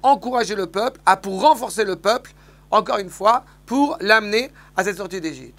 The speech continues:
Et malgré tout, eh bien, cela est presque inexistant dans la Torah, parce que justement, on veut mettre en évidence la qualité de Yahushua. Nous trouvons enfin, et je terminerai peut-être par cela, chez, euh, Akavia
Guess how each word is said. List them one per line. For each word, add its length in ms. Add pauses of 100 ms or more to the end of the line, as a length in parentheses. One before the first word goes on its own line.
Et 120
malgré 360
tout, 260 (220)
eh 120
bien, 340
cela 420
est 60
presque 380
inexistant 600
dans 100
la 100
Torah, 380 (320)
parce 180
que 140
justement, 560
on 120
veut 80
mettre 220
en 80
évidence 480
la 120
qualité 520 (280)
de 340
Yahushua. 580 (580)
Nous 80
trouvons 400
enfin, 240
et 60
je 40
terminerai 420
peut-être 300
par 140
cela, 380 (360)
chez, 540
euh, 300 (240)
Akavia 680